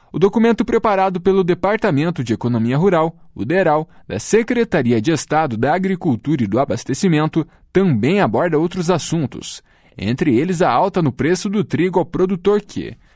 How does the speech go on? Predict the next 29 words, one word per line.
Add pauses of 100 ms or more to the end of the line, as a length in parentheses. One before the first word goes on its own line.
(140)
no
entanto, (240)
teve
perdas
elevadas
em
função
de
geadas
e
da
estiagem. (800)
Diferente
do
ano
passado,
quando
o
vazio
sanitário
iniciou
em
dez
de
setembro
para
todo
o
estado,